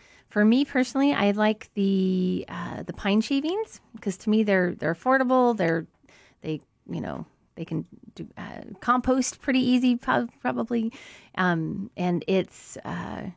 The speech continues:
it's easily, you know, changed out. So for, for me, that's what I use. Um, but I do have a concrete floor in the laying hen's coop, um,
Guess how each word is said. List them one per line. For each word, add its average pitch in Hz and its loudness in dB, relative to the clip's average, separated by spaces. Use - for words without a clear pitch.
it's - -8
easily, 220 4
you 185 4
know, 160 2
changed 180 0
out. - -4
So 165 -6
for, 185 -4
for 190 -4
me, 196 4
that's - -4
what 160 -10
I 143 -8
use. - -12
Um, 170 0
but 185 2
I 202 4
do 240 4
have 254 2
a 208 -8
concrete - -4
floor 175 -2
in 180 0
the 180 2
laying 214 4
hen's 175 -4
coop, - -4
um, 165 -2